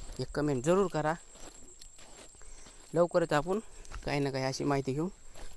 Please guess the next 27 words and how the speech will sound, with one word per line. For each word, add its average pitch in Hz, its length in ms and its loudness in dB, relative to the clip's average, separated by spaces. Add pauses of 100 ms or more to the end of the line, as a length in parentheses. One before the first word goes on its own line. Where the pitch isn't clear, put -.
(160)
भेटत 147 300 0
राहू. 120 140 -2 (360)
आता 123 140 -4
इकडं 160 260 4
बघा, 127 260 4 (160)
हेच 170 200 4
रान 131 200 6
आहे, 117 80 -6 (540)
किती 202 160 0
ओलं 190 200 10
आहे 185 80 10
इथं. 185 120 4 (160)
हे 156 80 4
बघा, - 460 -4 (380)
इथं 180 200 4
बघा, 110 140 0 (340)
किती 202 160 2
ओलं 190 180 8
आहे. - 320 -2 (960)
हे 185 60 4 (460)
आहे 196 140 2
का 180 60 2
नाही, 135 140 0 (460)
हे 147 60 2
सगळ्या 254 340 12
सऱ्यात 269 300 12
का, 170 80 8